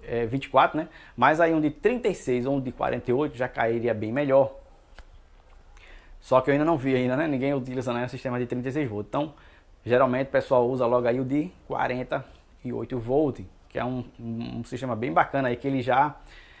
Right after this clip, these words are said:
é, supre muita coisa aí de potência alta,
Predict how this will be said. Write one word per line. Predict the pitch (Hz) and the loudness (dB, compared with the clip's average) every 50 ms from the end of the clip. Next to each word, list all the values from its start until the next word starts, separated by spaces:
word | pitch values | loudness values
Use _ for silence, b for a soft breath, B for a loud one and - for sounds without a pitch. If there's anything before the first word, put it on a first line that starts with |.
| B B B B - | B B B B -8
é, | 120 113 110 110 107 101 104 107 | -4 -2 0 0 0 -2 -4 -6
supre | - - - - 139 160 156 151 135 113 | -8 -10 -6 -2 0 0 0 0 -2 -2
muita | 110 127 151 156 - 147 | -2 -2 -2 0 -2 -2
coisa | - 123 123 120 123 | -2 -2 0 0 0
aí | 120 120 | 0 0
de | 123 127 131 127 123 120 110 - - - - - | -2 -4 -4 -4 -4 -4 -6 -8 -12 -20 -10 -2
potência | - 127 127 - - 131 120 - - 139 135 - - | 0 0 0 0 -2 -6 -6 -4 -4 -4 -4 -2 0
alta, | - 117 117 117 123 - - 95 | 2 2 2 2 0 -6 -12 -14